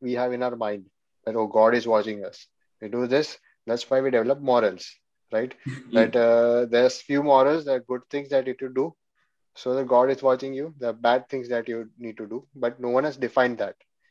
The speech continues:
Speaker 1: that what is good, what is bad, and also,
Speaker 2: Yes, that's a very
Speaker 1: uh, yeah.
Speaker 2: interesting thing.
Speaker 1: <laughs> Yes, and also th-, that's what morals are, that this is a moral value. Don't drink,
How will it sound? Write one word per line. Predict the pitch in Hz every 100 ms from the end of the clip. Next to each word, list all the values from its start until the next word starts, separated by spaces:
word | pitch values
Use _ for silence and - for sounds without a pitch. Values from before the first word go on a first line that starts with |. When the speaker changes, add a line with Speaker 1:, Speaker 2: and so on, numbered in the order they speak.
| _ _ _
Speaker 1:
that | 113 117 117
what | 120 117 120
is | 131
good, | 127 127 127
what | 117 110
is | 120
bad, | - 113 123 131 _ _ _ _ 113
and | 110
also, | 113 117
Speaker 2:
Yes, | 127 151 -
that's | 127 135
a | 160
very | 156
Speaker 1:
uh, | 156
yeah. | 113
Speaker 2:
interesting | 104 131 117 104
thing. | 101 101 - - 208 - 190
Speaker 1:
<laughs> |
Yes, | 120 117 101 -
and | 131 139
also | 131 143 208 196 151 135 -
th-, | 147
that's | 139 147 151
what | 170 175 160
morals | 139 135 143 131
are, | 123 107
that | 127 127
this | 131 175
is | 170 - _
a | 135
moral | 131 127 127
value. | 127 120 104 - _ 131
Don't | 135 131
drink, | 135 139